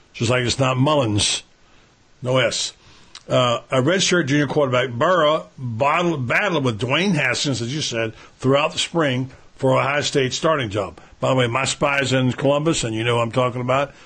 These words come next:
told me they were pretty even. Uh, the spring competition ended in a stalemate, as it says here. It's unclear whether Burrow will return to compete for his job in the fall. Burrow could play elsewhere right away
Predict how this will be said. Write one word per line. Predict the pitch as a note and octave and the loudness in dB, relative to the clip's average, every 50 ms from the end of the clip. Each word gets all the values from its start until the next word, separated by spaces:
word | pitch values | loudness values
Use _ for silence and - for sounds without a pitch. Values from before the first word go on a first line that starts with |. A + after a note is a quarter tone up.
| - _ - | -20 _ -4
told | - E3 B2+ | -2 -2 0
me | B2+ | 0
they | B2 B2 | 0 0
were | A#2 G#2+ | 0 -2
pretty | - - C3 A#2 A2 | -2 -2 -2 -2 -2
even. | A#2 A#2+ A2 G2 - - - _ - - - - - - - - - | -2 -2 -2 -4 -4 -8 -18 _ -20 -20 -20 -20 -20 -20 -20 -16 -8
Uh, | - B2 B2+ B2 A#2 | -4 -2 0 0 0
the | A#2 A#2+ C3 D#3 | 0 0 -2 -2
spring | - - G#3 A3 A3 F3+ | 0 0 0 0 0 0
competition | F3+ F#3 E3+ D3 - F3 E3+ D3+ D#3 D#3 | 0 -2 -2 0 0 0 0 2 0 0
ended | D#3 D3+ D3 C#3+ | 0 2 2 2
in | C3 | 0
a | A#2 | 0
stalemate, | - - - D#3 D#3 D3 C3 C3 B2+ C3+ C3+ | 0 0 0 2 2 4 4 4 2 2 0
as | A2 F2 G2+ | -2 -4 -6
it | G#2+ F#2+ | -6 -6
says | - B2 A#2+ A2+ G2+ - | -4 -4 -4 -4 -4 -4
here. | A#2+ A#2+ A#2 - - - - - | -6 -6 -6 -8 -10 -18 -18 -6
It's | - C3 A#2+ - | -4 -2 0 0
unclear | E3 E3+ F3+ F#3 F3 - E3+ D#3+ D#3 | 2 0 0 0 0 0 0 2 2
whether | D3 C#3+ C3+ | 2 2 2
Burrow | B2 A2 C3+ C#3+ C#3+ C#3 C3+ | 2 2 2 2 2 2 2
will | B2 | 2
return | A#2+ A#2+ A#2 - - D#3 D3+ D3 C3 | 0 -2 -2 0 0 2 2 2 0
to | B2 A2+ | -2 -4
compete | - A#2 G2+ - C#3 C#3 B2 | -6 -6 -6 -4 -6 -6 -6
for | - - A#2+ | -4 -4 -4
his | A2+ G#2+ | -4 -2
job | G2+ B2 B2 B2 A2+ | -2 -2 -2 -2 -2
in | G#2+ | -4
the | G#2+ G#2 | -8 -10
fall. | - - E3+ E3 F3 F3+ F3+ F3 F3+ - - - - - | -4 -2 0 0 2 0 0 -2 -4 -10 -20 -20 -20 -6
Burrow | - C#3 D3 D#3 D#3 D3+ | 0 2 4 4 4 2
could | - C#3 A#2 - | 2 -2 -4 -2
play | - D3+ C#3 C3 | 0 0 2 2
elsewhere | C3 C3+ C3 - - C3+ B2+ A#2+ A2+ | 2 0 0 -2 -2 -2 0 0 0
right | A2+ C3 D#3 F#3+ | 0 0 2 2
away | G3+ G3+ G3+ F#3 C#3 A2+ F#2+ F#2 - | 2 2 2 2 2 0 -4 -6 -12